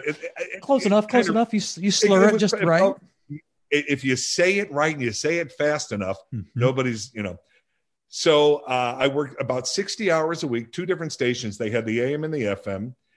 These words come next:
Speaker 1: but the A M station, it was my own show for three hours every day, and I could talk about what I wanted to talk about. I could play music,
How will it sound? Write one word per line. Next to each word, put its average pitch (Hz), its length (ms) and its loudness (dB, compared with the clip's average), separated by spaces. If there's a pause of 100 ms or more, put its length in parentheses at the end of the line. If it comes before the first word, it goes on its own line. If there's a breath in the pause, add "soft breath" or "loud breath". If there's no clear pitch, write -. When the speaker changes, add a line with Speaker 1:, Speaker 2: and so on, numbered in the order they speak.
(100)
Speaker 1:
but 139 280 0
the 131 200 -2
A 196 140 2
M 185 140 -2
station, 127 500 -4
it 131 140 0
was 131 200 -4
my 127 220 -2
own 120 160 -2
show 202 240 -4
for - 140 -10
three 135 240 -4
hours 151 360 -2
every 101 200 -4
day, 101 300 -4
and 135 120 -6
I 120 80 -4
could 113 180 -10
talk 131 240 -2
about 120 200 -2
what 101 100 -4
I 98 60 -2
wanted 156 340 -8
to 165 80 -12
talk 151 320 -8
about. 139 220 -4
I 120 80 -4
could 101 180 -16
play 135 220 -6
music, 170 400 -6